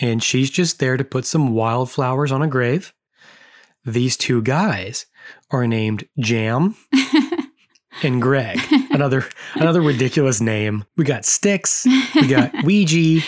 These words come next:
Speaker 2: The weirdest names.
Speaker 1: And now we have Jam.
Speaker 2: I wonder if, if, uh, D J had a cat named Jam.
Speaker 1: He had a hamster named Jam.
Speaker 2: <laughs>
Speaker 1: Something like that.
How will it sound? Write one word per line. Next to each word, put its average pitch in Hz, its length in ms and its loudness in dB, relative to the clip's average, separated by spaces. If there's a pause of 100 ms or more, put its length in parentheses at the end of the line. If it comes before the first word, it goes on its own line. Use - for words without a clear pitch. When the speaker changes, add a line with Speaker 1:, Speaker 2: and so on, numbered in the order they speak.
(140)
Speaker 2:
The 302 160 4
weirdest 294 580 2
names. 214 760 0
Speaker 1:
And 143 140 2
now 135 160 2
we 139 120 2
have 135 180 0
Jam. 113 480 -2
Speaker 2:
I 254 40 2
wonder 254 220 6
if, 240 340 -2
if, 226 300 -2
uh, 208 180 2
D 202 160 -4
J 190 260 -2
had 196 160 -2
a 185 60 0
cat 202 320 -4
named 190 320 -4
Jam. 226 440 -6
Speaker 1:
He 226 100 0
had 233 100 0
a 208 60 2
hamster 127 520 -2
named 104 240 -2
Jam. 98 260 -4 (280)
Speaker 2:
<laughs> - 280 -8
Speaker 1:
Something 113 320 -2
like 117 200 -6
that. 98 240 -12